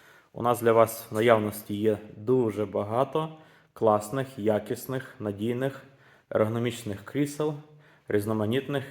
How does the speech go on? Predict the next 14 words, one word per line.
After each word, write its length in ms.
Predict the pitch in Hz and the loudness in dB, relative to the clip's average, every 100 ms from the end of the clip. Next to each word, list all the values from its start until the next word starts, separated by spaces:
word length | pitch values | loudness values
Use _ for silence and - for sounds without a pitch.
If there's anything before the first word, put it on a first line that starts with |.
| - | -8
європейських 840 | 104 101 101 107 107 - 107 107 - _ _ _ _ _ _ | -6 -4 -2 0 0 -2 -8 -8 -14 _ _ _ _ _ _
топ-брендів. 920 | 117 - - - 104 104 98 92 82 - _ _ _ _ _ | -2 -2 -10 -20 -2 0 0 -4 -10 -14 _ _ _ _ _
В 60 | 127 | -6
натуральній 600 | 131 123 123 131 123 123 | -2 4 6 6 2 -4
шкірі, 600 | - - 117 113 113 110 - - _ _ _ _ _ _ _ | -6 -4 0 2 0 -4 -12 -20 _ _ _ _ _ _ _
в 80 | |
шкірі 320 | - - 147 120 | -10 -4 0 0
та 140 | 104 | -2
в 60 | - | -6
сітці, 500 | - 120 120 - 110 | -6 -6 -6 -4 -4
в 140 | - | -2
тканині, 520 | - 120 120 117 110 | 0 2 2 0 -2
в 100 | 107 | -4
сітці, 580 | - - 117 - - | -6 -4 -4 -4 -4